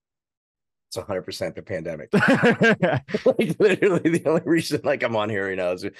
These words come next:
Speaker 1: 'cause I'm like, "Dude, you're seeing fucking Alex Jones is talking about mask. Everyone's talking about mask and shit." So I'm
Speaker 2: Careful,
Speaker 1: like
Speaker 2: you can't say that on YouTube. You can't say Alex Jones on YouTube.
Speaker 1: You can't?
Speaker 2: No.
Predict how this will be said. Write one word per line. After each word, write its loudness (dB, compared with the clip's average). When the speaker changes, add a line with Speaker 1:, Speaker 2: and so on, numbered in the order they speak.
Speaker 1:
'cause -2
I'm 2
like, -2
"Dude, 0
you're -2
seeing -6
fucking -8
Alex -2
Jones -2
is -6
talking -2
about -2
mask. -4
Everyone's -8
talking -4
about -4
mask -6
and -8
shit." -2
So -4
I'm 0
Speaker 2:
Careful, -2
Speaker 1:
like -2
Speaker 2:
you -6
can't -2
say -4
that -2
on -4
YouTube. -8
You -20
can't -8
say -8
Alex -10
Jones -16
on -14
YouTube. -16
Speaker 1:
You -14
can't? -6
Speaker 2:
No. -10